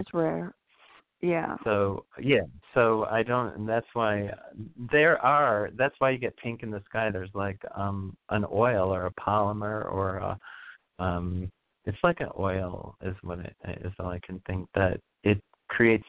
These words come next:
Speaker 2: that co-, that bounce off of the light and then makes it pink.
Speaker 1: Right.
Speaker 2: Anyways, I'll let you go on that.
Speaker 1: All right.
Speaker 2: Have a good one.
Speaker 1: <laughs> Thank you.
Speaker 2: Okay.
Speaker 1: Have a good week. Bye-bye.
Speaker 2: Love you, Ann. Take care. <laughs> Yeah, bye. And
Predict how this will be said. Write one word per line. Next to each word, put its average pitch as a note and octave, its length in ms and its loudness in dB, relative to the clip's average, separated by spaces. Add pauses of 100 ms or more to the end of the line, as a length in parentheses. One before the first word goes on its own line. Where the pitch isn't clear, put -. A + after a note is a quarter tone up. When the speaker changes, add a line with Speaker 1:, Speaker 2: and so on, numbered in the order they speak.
Speaker 2:
that G2 220 4 (440)
co-, A2+ 220 6 (100)
that G2+ 300 2 (720)
bounce C3+ 360 4
off G2 260 0
of G2 180 -8
the G2 100 -4
light G#2+ 340 2 (480)
and G#2+ 140 -4
then A2 180 0
makes G2+ 240 -4
it G2+ 120 -10
pink. - 160 -6
Speaker 1:
Right. D#3+ 260 2
Speaker 2:
Anyways, G2 380 -4 (120)
I'll A2 100 -2
let A2+ 120 -4
you G2 80 -12
go G2+ 160 -14
on F#2 120 -12
that. - 140 -18 (840)
Speaker 1:
All C#4+ 220 4
right. C#4+ 180 2 (240)
Speaker 2:
Have E3 120 8
a E3+ 40 6
good C3 160 4
one. G#2 200 -4
Speaker 1:
<laughs> - 40 -20
Thank A#3 240 -4
you. G#3+ 440 -2
Speaker 2:
Okay. F#3+ 260 4
Speaker 1:
Have F#3+ 100 -4
a - 20 -6
good G#3+ 140 -2
week. G3 160 -2 (120)
Bye-bye. C#3+ 200 -4 (100)
Speaker 2:
Love C3+ 100 -2
you, B2 200 0
Ann. G#2+ 200 -4 (160)
Take A#2 220 2
care. A#2 480 2
<laughs> - 40 -10
Yeah, G2+ 120 -8 (200)
bye. - 180 -12 (2750)
And F#2 280 -2